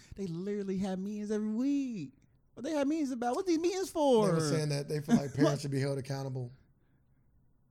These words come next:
Speaker 1: Let's try it out. Uh, I don't see how that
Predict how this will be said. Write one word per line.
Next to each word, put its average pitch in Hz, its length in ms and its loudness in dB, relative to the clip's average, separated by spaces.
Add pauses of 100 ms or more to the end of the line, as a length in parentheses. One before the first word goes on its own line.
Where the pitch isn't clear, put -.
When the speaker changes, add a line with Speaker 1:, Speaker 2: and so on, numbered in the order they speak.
(1800)
Speaker 1:
Let's 87 160 -12
try 110 180 -6
it 147 40 -6
out. 214 200 -12 (600)
Uh, 110 460 -2
I 107 40 -4
don't 113 160 -2
see 131 140 -6
how 117 160 -2
that 110 240 -6